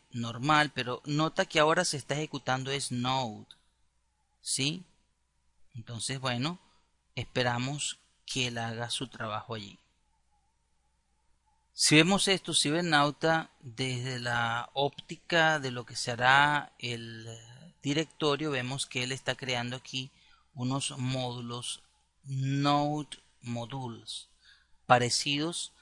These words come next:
a como instalamos aquí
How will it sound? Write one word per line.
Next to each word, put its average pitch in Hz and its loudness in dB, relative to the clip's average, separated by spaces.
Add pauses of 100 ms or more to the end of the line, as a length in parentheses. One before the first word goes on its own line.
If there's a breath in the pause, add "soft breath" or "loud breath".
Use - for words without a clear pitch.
(240 soft breath)
a 139 6
como 120 -2
instalamos 120 -4 (220)
aquí 143 -2